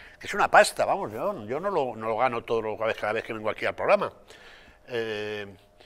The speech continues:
este habrá cobrado del Partido Popular, con Albiol,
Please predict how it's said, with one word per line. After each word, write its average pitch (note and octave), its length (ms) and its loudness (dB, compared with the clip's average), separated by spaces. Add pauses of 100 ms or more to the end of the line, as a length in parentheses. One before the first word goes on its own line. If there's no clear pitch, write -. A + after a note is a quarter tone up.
(560)
este G#3+ 400 -4
habrá D#3+ 240 0
cobrado C#3+ 500 0 (200)
del A2 160 -10
Partido C#3 260 -6
Popular, A2+ 500 -4 (140)
con A2 220 -6
Albiol, A2 400 -2